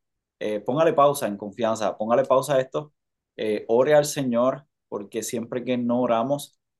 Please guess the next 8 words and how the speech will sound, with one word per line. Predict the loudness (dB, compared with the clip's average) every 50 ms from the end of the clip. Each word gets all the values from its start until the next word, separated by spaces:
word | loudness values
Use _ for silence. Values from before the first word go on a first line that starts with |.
| _ _ _ _ -6
eh, | -6 -6
simplemente | -4 -6 -6 -4 -2 -2 -2 -2 -4
le | -6
estamos | -4 -2 -2 -2 -2 -2
diciendo | -4 -4 -4 -4 -2 -2
al | -2
Señor, | -4 -4 -2 0 2 2 0 0 -6 _ _
eh, | -4 -2 -2 -2 -2 -4 -8